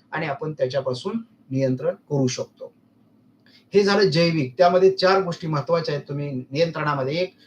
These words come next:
पक्षी थांब्याचा वापर करा, दुसरी गोष्ट, कामगंध सापळ्याचा वापर करा, तिसरी गोष्ट, जैविक कीटकनाशकाचा वापर करा आणि सगळ्यात शेवटी म्हणजे आपण त्यासाठी रासायनिक कीटकनाशकाचा वापर करू शकता. त्यामध्ये रासायनिक कीटकनाशकामध्ये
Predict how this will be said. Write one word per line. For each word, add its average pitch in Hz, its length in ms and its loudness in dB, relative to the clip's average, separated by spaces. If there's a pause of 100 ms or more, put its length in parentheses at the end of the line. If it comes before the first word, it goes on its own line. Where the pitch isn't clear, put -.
(140)
पक्षी 185 300 -2
थांब्याचा 156 340 -4
वापर 143 280 0
करा, 156 240 -6 (260)
दुसरी 151 220 -8
गोष्ट, 160 260 -4
कामगंध 151 400 2
सापळ्याचा 175 420 0
वापर 156 260 -2
करा, 135 200 -2
तिसरी - 520 -8
गोष्ट, 190 300 4
जैविक 160 420 2
कीटकनाशकाचा 165 640 -2
वापर 139 300 -2
करा 135 220 0 (220)
आणि 156 140 -4
सगळ्यात 156 380 2
शेवटी 196 720 2 (240)
म्हणजे 147 260 -2
आपण 151 280 -4
त्यासाठी 135 520 -2 (220)
रासायनिक 220 500 2
कीटकनाशकाचा 151 840 0 (240)
वापर 226 400 2
करू 190 200 4
शकता. 135 520 -4 (260)
त्यामध्ये 165 360 2
रासायनिक 185 480 0
कीटकनाशकामध्ये 151 1040 -2